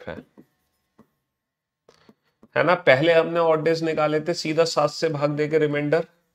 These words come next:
इसमें हम सीधा सात से भाग नहीं दे रहे थे, पहले हम लीप ईयर ऐड कर रहे थे, तब सात से भाग दे के रिमाइंडर निकाल रहे थे।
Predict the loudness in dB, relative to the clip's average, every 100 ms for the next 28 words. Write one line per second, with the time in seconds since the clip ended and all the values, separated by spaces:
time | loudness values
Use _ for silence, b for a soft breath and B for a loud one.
0 | _ _ _ _ _ -2 0 2 2 2
1 | 2 -2 2 2 4 2 0 -4 -2 -2
2 | -2 0 2 2 0 0 0 2 0 0
3 | -2 -4 -2 0 2 0 0 2 2 0
4 | -2 -2 -2 0 0 0 -4 -4 -2 -2
5 | 2 2 0 -2 -4 -6 -4 -4 -4 -4
6 | -6 -12